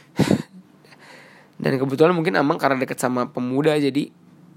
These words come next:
apa ya, lebih dekat sama kami gitu.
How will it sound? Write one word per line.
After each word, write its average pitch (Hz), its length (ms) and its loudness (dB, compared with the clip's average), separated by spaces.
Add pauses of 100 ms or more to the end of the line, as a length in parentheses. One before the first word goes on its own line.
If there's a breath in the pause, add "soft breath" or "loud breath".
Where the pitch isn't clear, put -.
(960)
apa 143 220 -2
ya, 123 260 -6 (1300)
lebih 139 240 0
dekat 139 240 -4
sama 123 240 -4
kami 123 400 -4
gitu. 131 160 -12